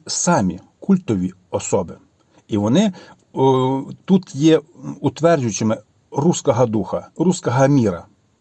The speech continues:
І несуть таку саму, е, ідеологію, як і Рудольф Гес. Нагадую, що, е, Німеччина — це і ультрадемократична, ультраліберальна держава з,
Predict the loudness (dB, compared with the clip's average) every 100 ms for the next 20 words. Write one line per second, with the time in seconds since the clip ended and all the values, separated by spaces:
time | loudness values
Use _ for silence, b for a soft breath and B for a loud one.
0 | _ -2 0 0 2 0 0 -2 -2 -2
1 | 0 2 2 2 -2 B B B B 2
2 | 4 4 2 2 2 2 2 2 2 0
3 | -2 b b -2 2 0 0 -4 -4 -4
4 | -4 -2 -4 -6 -10 -12 -16 -20 -8 -4
5 | 0 2 2 2 -2 -2 -2 -2 B B
6 | 0 4 4 2 -2 -12 -4 -2 2 0
7 | 0 0 0 0 0 -2 2 2 2 -2
8 | -2 2 2 0 -10 -16 -4 0 0 -2
9 | 0 0 0 -2 2 0 0 0 0 0
10 | -2 0 2 4 6 4 2 0 -2 -2
11 | 0 0 0 -2